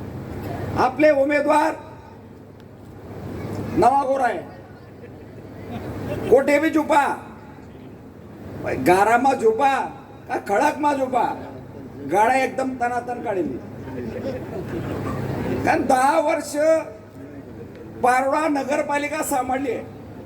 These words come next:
एक नाही दोनदा लोकनियुक्त नगराध्यक्ष म्हणून निवडून आले. दादा, खासदार होणं सोपं, पण नगराध्यक्ष होणं पण महाकठीण, हे आम्ही अनुभवलंय. आता ते सहज,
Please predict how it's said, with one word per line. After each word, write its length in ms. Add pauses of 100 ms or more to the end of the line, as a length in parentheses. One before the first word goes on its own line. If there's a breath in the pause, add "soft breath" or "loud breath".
(340)
एक 240
नाही 140
दोनदा 500
लोकनियुक्त 640
नगराध्यक्ष 560
म्हणून 260
निवडून 300
आले. 220 (1400)
दादा, 380 (1300)
खासदार 480
होणं 300
सोपं, 540 (960)
पण 180
नगराध्यक्ष 760
होणं 280
पण 240
महाकठीण, 440 (1120)
हे 80
आम्ही 280
अनुभवलंय. 600 (1080)
आता 300
ते 160
सहज, 340